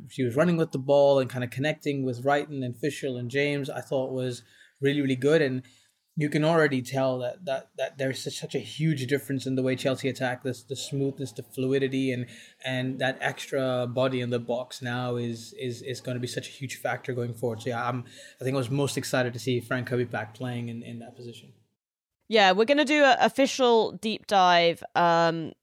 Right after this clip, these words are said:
Speaker 2: this week. Uh, so we're gonna, maybe we'll save some more official chat, uh, for then. I thought she looked very raw, but with positive signs. Um,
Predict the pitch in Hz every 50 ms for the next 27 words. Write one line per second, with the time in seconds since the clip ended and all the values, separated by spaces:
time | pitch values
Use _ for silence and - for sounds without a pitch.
0 | _ _ - 175 214 214 202 - - - 190 175 143 127 113 - - - - -
1 | - 170 170 170 165 165 160 156 160 156 - - _ _ - 202 - - 196 185
2 | 180 175 170 175 160 165 185 180 196 196 185 180 170 170 165 160 - - - -
3 | _ _ _ - 190 202 202 196 208 190 208 202 196 190 175 - - 196 185 185
4 | 170 - 190 180 175 175 180 175 175 175 165 - - 190 175 - - 165 151 170
5 | - - 185 165 156 - - _ _ _ _ _ _ _ _ _ - 175 170 160
6 | 160 - - 180 156 185 175 170 160 160 160 160 147 - - 202 196 196 190 -
7 | _ _ - - 226 202 - - - - 220 208 202 185 - - 190 185 185 180
8 | 170 160 160 _ _ _ _ _ _ 143 156 170 180 185 202 233 277 311 302 -
9 | 196 180 - - _ - - 180 185 175 175 170 - _ _ _ _ _ _ _
10 | _ _ _ _ _ _ - - 226 214 220 233 208 277 247 226 - 262 240 240
11 | 247 247 269 277 285 269 - - - 151 175 175 175 170 170 170 160 156 156 156
12 | 165